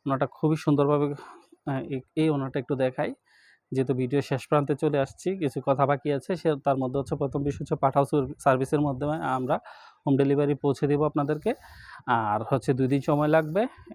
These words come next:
অর্ডারের নিয়ম হচ্ছে নাম, মোবাইল নাম্বার, থানা, জেলা, হোম অ্যাড্রেসটা লিখে দিবেন। আহ, যারা Facebook থেকে দে-, Facebook বা other site থেকে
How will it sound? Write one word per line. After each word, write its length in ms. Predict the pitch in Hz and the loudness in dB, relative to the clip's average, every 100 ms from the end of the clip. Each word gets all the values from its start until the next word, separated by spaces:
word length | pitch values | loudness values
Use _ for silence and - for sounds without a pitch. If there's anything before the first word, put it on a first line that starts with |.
| - - | -20 -4
অর্ডারের 320 | - 135 143 147 | 0 2 2 0
নিয়ম 160 | 147 | 0
হচ্ছে 220 | 147 135 | -2 -2
নাম, 240 | 160 135 147 | 0 0 0
মোবাইল 220 | 139 139 | -2 -2
নাম্বার, 180 | 139 156 | 0 -2
থানা, 240 | 143 135 | -2 -4
জেলা, 180 | 139 143 | 0 0
হোম 160 | 139 131 | 0 -2
অ্যাড্রেসটা 380 | 135 135 - | -4 -8 -4
লিখে 220 | 143 127 139 | -2 0 -2
দিবেন। 260 | 151 202 262 _ - - - - - | -2 -2 -4 _ -20 -20 -20 -20 -6
আহ, 320 | 131 117 113 | -2 -2 2
যারা 200 | 123 131 | 4 4
Facebook 380 | 135 139 131 139 | 4 2 0 -2
থেকে 420 | - 156 - 156 | -4 -4 0 0
দে-, 240 | 147 143 - 139 135 - | 0 -4 -4 -6 -4 2
Facebook 340 | 147 131 147 | 2 2 0
বা 140 | 147 151 | 2 2
other 140 | 143 - | 2 -2
site 140 | 143 | -4
থেকে 280 | - 151 | -4 -4